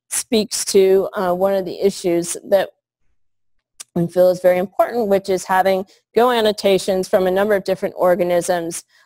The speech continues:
um, follow a similar set of guidelines for their production. And so this helps,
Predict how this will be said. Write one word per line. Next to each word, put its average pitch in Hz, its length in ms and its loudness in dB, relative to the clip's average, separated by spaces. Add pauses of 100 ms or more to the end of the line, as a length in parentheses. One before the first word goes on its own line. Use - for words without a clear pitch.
(140)
um, 165 400 0 (160)
follow 202 300 4
a 190 60 4
similar 214 440 0
set 180 380 0 (100)
of 180 180 -2
guidelines 165 880 -4
for 175 220 0
their 165 140 -4
production. 170 760 -4 (340)
And 180 220 0
so 180 240 4
this 214 280 2
helps, - 440 -2